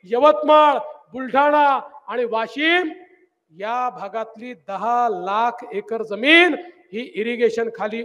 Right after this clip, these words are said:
ओलिता खाली येते आहे. या प्रकल्पाचं काम अठ्ठ्याऐंशी हजार कोटी रुपयाचा प्रकल्प आहे आणि या प्रकल्पाचं काम झाल्यानंतर विदर्भामध्ये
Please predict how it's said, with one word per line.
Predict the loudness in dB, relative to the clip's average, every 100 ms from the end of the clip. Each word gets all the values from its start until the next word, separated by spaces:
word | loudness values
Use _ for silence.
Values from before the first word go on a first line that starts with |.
| -8
ओलिता | -8 -4 -4 -4
खाली | -4 -6 -2
येते | -2 0
आहे. | -2 6 10 12 10 6 -4 -12 -18 -20 _ _ _ _ _ _ _ _ _ _ _ _ _ -4
या | 0 0
प्रकल्पाचं | 0 -8 -6 -6 -4 -4 -6
काम | -4 0 0 -2 -10 -20 _ _ _
अठ्ठ्याऐंशी | -10 -10 _ 2 4 2 0
हजार | 0 6 10 10
कोटी | 8 0 0
रुपयाचा | 2 4 4 2
प्रकल्प | 0 0 0 4 6
आहे | 6 6 0 -6 -18 _
आणि | -4 2
या | 2
प्रकल्पाचं | 2 -4 -4 -6 -2 -2 -2
काम | -6 -2 -2 -2
झाल्यानंतर | -4 0 0 -2 -2 6 10 10 8 2 -12 -20 _ _ _ _ _
विदर्भामध्ये | -12 -6 -6 -4 -8 -8 0 0